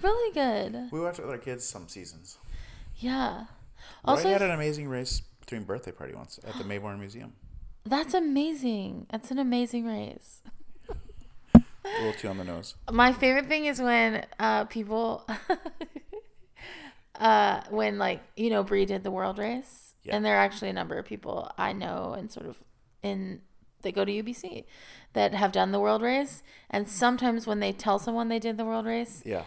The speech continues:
Speaker 1: that person is like, "Oh, okay, cool."
Speaker 2: Yeah.
Speaker 1: And then they don't ask any follow-up questions.
Speaker 2: <laughs>
Speaker 1: And
Speaker 2: And they
Speaker 1: then
Speaker 2: just
Speaker 1: the,
Speaker 2: leave it
Speaker 1: and
Speaker 2: there.
Speaker 1: then, like, the next time they talk about it, they're like, "So, someone did the Amazing Race." And it's like, no.
Speaker 2: No.
Speaker 1: Very different.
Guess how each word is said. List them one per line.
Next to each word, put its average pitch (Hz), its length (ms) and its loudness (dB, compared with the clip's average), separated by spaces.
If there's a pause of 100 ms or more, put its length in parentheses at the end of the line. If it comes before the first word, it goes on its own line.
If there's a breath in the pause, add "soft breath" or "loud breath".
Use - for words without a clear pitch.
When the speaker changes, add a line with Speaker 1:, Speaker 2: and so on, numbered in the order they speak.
(140)
Speaker 1:
that - 180 2
person 208 340 4
is 190 140 -2
like, 185 300 2
"Oh, 311 440 6
okay, 370 260 0
cool." 339 600 8 (280 loud breath)
Speaker 2:
Yeah. - 120 4
Speaker 1:
And 214 200 6
then 220 140 6
they 214 100 8
don't 214 200 8
ask 220 240 8
any 220 140 4
follow-up 208 300 8
questions. 202 380 2
Speaker 2:
<laughs> - 0 -
Speaker 1:
And 208 160 8
Speaker 2:
And 220 200 8
they 214 60 8
Speaker 1:
then 202 60 10
Speaker 2:
just 202 120 8
Speaker 1:
the, 208 40 -2
Speaker 2:
leave 220 120 0
it - 20 6
Speaker 1:
and 214 100 2
Speaker 2:
there. 220 120 8
Speaker 1:
then, 220 240 0
like, 208 320 4 (380 soft breath)
the 208 100 4
next 208 300 4
time 202 180 4
they 190 120 2
talk 208 140 -2
about 196 140 2
it, 185 60 -2
they're 185 100 2
like, - 360 -2
"So, 285 440 4 (160)
someone 330 320 8
did 226 200 6
the 233 280 8
Amazing 220 440 4
Race." 254 360 6
And 208 100 0
it's 202 140 0
like, 190 320 0
no. 117 180 -6 (120)
Speaker 2:
No. - 100 -12 (640 soft breath)
Speaker 1:
Very 190 200 4
different. - 420 -6